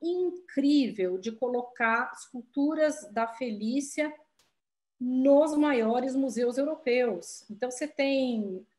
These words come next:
é, Felícia na Tate, você tem Felícia no Stedelijk, você tem Felícia no Pompidou, você tem Felícia nos <laughs> grandes museus europeus. Então, é, é uma relação muito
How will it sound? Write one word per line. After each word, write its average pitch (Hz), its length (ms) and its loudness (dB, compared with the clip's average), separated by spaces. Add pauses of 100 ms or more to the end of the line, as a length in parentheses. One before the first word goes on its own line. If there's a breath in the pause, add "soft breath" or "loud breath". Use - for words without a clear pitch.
(160)
é, 190 580 -2 (120)
Felícia 240 500 -2
na 240 120 -4
Tate, 240 760 -2 (160)
você - 160 -8
tem 233 220 -6
Felícia 220 920 -2 (280)
no 226 160 -4
Stedelijk, 226 960 0
você - 220 -6
tem 226 300 -6
Felícia 226 640 -2
no 220 100 0
Pompidou, 226 800 -4 (160)
você 285 120 -8
tem 311 200 -2
Felícia 294 600 2
nos 277 260 2
<laughs> - 20 0
grandes 311 600 6
museus 262 440 6
europeus. 285 480 4 (380 loud breath)
Então, 330 420 0 (1080)
é, 233 540 4
é 311 60 4
uma 349 180 0
relação 277 800 4
muito 277 1600 2